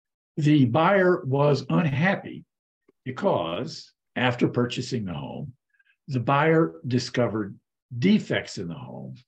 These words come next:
that were not mentioned in the required disclosure statement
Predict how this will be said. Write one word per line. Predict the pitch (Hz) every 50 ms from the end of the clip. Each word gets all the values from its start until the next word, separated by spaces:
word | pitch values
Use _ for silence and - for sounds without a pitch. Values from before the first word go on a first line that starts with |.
| _ _ _ _ _ _ _
that | 127 120 131 127 - -
were | - 139 135 135 135
not | 139 170 185 202 214 202 -
mentioned | 151 139 123 113 110 101 - - 71 71 73 71 _ _ _ _ _ _ _ _ _ _
in | 147 143 135 123
the | 123 123 117
required | 104 117 110 - - - 147 131 127 123 123 123 120 120 - 92
disclosure | 98 110 - - - - 117 - 120 113 98
statement | - - - 80 71 - - 73 73